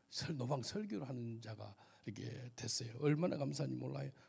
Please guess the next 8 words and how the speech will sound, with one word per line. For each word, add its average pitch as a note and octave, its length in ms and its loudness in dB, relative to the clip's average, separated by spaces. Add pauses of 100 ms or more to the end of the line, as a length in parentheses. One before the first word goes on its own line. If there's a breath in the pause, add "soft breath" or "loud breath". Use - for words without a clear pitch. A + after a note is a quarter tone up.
코로나 G#3 340 4
기간에 C3+ 340 2
하나님께서 C3+ 640 0 (380 loud breath)
영국 D3 240 4
사람들이 A#2+ 440 2
밖에 A#2 260 -2
나오지 A#2 320 2
않으니까 G#2+ 580 -2